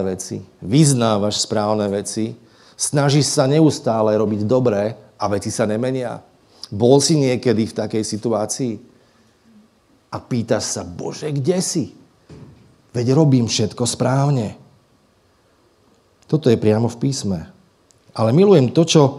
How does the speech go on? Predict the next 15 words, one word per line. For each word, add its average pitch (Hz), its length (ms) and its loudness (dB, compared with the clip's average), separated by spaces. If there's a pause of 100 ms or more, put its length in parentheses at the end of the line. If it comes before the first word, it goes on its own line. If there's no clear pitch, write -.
(580)
on 147 160 2
tam 135 160 4
hovorí 143 320 6
na 123 160 -2
konci 156 400 -2
tohto - 320 -4
všetkého. 95 720 -2 (960)
Jeho 135 160 8
záver 127 400 6
je, 117 240 8
že 117 160 6 (1040)
už 95 160 -2
neviem, 135 400 2
kde 110 80 2
som. 95 400 -4